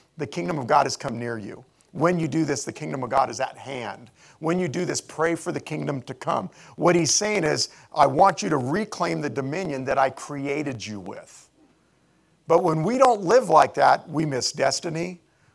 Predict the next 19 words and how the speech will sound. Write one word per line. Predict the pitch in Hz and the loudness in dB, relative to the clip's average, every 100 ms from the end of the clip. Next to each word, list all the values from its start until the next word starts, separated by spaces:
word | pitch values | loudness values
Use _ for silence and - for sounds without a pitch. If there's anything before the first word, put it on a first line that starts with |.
| _ | _
we | 139 | -4
miss | 139 135 135 | -2 0 2
opportunity, | 123 120 110 160 156 156 160 170 - _ _ | 2 0 -8 -6 -6 -4 -4 -6 -10 _ _
we | 147 139 | 0 2
live | 147 135 | 4 4
in | 131 | 0
fear, | 104 - 160 156 156 165 - _ _ - | -4 0 2 6 4 4 -6 _ _ -2
we | 151 | 2
live | 147 143 | 4 2
in | 135 127 | 2 -6
brokenness, | 110 139 175 170 165 160 156 | -6 2 2 2 -2 -2 -2
we | - 131 | -4 0
live | 143 135 | 2 2
in | 139 110 | -2 0
doubt, | 143 151 160 - | 8 10 10 6
we | 151 123 | -4 -2
live | 143 139 | 0 0
in | 131 | -4
defeat. | 113 - - 185 180 - | -6 -10 -4 -2 -2 -4